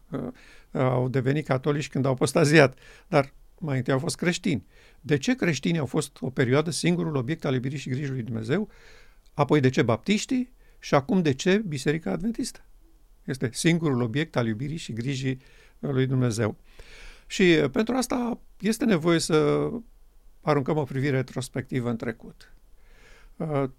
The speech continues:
trebuie să, m, ținem cont de informațiile pe care Dumnezeu le-a oferit pentru a avea o perspectivă corectă despre ce se întâmplă pe planeta Pământ în Marea Controversă.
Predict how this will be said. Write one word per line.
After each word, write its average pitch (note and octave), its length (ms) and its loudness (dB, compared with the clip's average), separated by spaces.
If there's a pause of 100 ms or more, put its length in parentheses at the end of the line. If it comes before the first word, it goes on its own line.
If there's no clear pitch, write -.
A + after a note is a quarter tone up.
(120)
trebuie G#3 280 4
să, E3 520 4 (160)
m, C3+ 340 -4 (2000)
ținem G#3+ 280 2
cont C#3+ 480 2
de C3+ 340 0 (880)
informațiile D3 880 -2
pe C3 120 -6
care C3+ 180 -2
Dumnezeu C3+ 340 -2
le-a D3 120 0
oferit C3 540 -2 (320)
pentru E3 300 4
a D3 60 8
avea F3+ 200 4
o A3+ 60 4
perspectivă E3+ 640 2
corectă C#3+ 460 2
despre C3+ 320 -2
ce G3+ 160 -2
se - 140 -2
întâmplă D#3+ 400 -2
pe C#3+ 120 -2
planeta C#3 400 0
Pământ C3+ 360 -2
în B2 100 -4
Marea B2 200 0
Controversă. - 540 -8